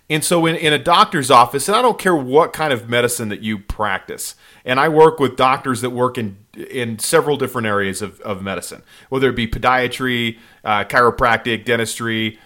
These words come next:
uh, physical therapy, you know, a lot of those different areas. If you look at,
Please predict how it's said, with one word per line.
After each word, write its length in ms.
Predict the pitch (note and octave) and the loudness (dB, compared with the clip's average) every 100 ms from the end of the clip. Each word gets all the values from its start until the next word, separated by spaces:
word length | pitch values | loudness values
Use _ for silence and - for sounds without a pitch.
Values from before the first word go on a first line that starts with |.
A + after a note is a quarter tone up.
| _ F#2+ | _ -4
uh, 380 | F#2+ F#2+ F#2+ - | 0 0 0 -2
physical 340 | D3 B2+ C3 | -2 -2 -2
therapy, 680 | A#2 B2 A#2 A2+ A#2 A2+ A2+ A#2+ | 0 2 4 2 -2 -2 -4 -4
you 80 | |
know, 160 | A#2+ A2+ | -6 -4
a 60 | C#3+ | 0
lot 160 | E3 | 4
of 60 | E3 | 4
those 120 | C3+ | 2
different 300 | C3+ A#2 A2 | -2 -4 -4
areas. 320 | F#2 C2 - - - _ _ _ _ _ D3+ | -4 -6 -12 -16 -20 _ _ _ _ _ 2
If 280 | D3+ D3+ | 2 2
you 240 | D3 A#3 C#4 | -2 0 2
look 320 | G#3+ G#3+ G#3 | 6 4 6
at, 440 | D3+ C3+ B2+ - | 4 4 2 -2